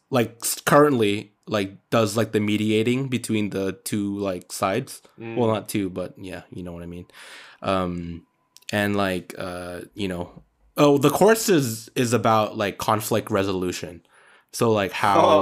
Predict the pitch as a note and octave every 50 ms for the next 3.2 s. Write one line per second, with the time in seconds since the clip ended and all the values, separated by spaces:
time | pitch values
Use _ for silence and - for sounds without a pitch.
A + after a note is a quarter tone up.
0 | C3 - F#2+ G2 A2+ B2+ C3+ C3 C3+ C#3+ C3+ B2 A#2+ A2+ A2 A2 G#2+ G#2+ G2+ -
1 | G#2+ G#2 G2 F#2+ F#2+ G2 - - F#2 F#2 - - A#2+ A2 G#2+ - B2+ - - -
2 | C3 B2+ B2 A#2+ A#2+ - - - B2+ B2 A#2+ A#2 A#2 A#2 A2+ A2+ A2+ A2 G#2+ G#2+
3 | G#2+ G#2+ -